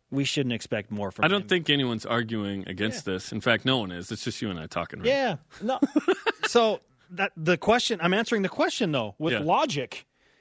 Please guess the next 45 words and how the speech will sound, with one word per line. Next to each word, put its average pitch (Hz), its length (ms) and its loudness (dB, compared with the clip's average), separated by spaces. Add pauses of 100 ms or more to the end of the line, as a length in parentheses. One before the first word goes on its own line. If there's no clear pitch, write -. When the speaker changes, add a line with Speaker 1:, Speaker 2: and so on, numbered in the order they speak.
(100)
Speaker 1:
Do 147 80 0
we 196 80 4
expect 202 320 2
more 202 140 2
from 170 200 -2
Riley 175 260 2
Burt 190 120 0
and 156 80 -2
Matt 165 140 -2
Hadley 180 240 0
or 131 40 -2
Squally 165 380 -4
Canada 170 300 -4
and 143 100 -2
Lopini 156 340 -2
Katoa? 160 460 0 (360)
One 214 180 0
hundred 220 200 0
percent 202 360 -2
it 139 60 -6
has 160 220 -4
to 151 60 -12
be 147 80 0
Squally 170 380 0
Canada 165 380 0
and 135 140 -2
Lopini 151 360 -2
Katoa. 156 460 -2 (100)
They're 208 440 0
the 170 160 4
guys. 151 640 -2 (800)
We 196 140 2
have 208 100 2
received 185 340 0
no 202 180 2
indication 196 440 -2
from 190 180 -6
the 196 60 -4
coaches 202 480 -4
that 196 140 -4
they 202 160 -2
are 202 100 -2
not 220 320 -4
the 156 100 0
guys, 127 520 -4